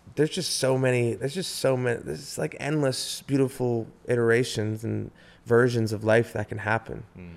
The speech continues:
Speaker 1: you know? And I, it opened my eyes. Like, I'm so willing to change,
Speaker 2: Mm.
Speaker 1: you know? And even the, like, this,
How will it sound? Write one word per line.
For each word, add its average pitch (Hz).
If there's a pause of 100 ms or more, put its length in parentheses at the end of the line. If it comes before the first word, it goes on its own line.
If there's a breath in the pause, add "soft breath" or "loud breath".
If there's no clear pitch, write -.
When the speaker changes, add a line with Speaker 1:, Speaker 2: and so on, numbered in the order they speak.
(180)
Speaker 1:
you 113
know? 113
And 113
I, 90
it 113
opened 143
my 117
eyes. 101
Like, 104
I'm 110
so 123
willing 113
to 101
change, 101
Speaker 2:
Mm. 87 (400 loud breath)
Speaker 1:
you 120
know? 113 (240)
And 120
even 156
the, 139
like, 131
this, 160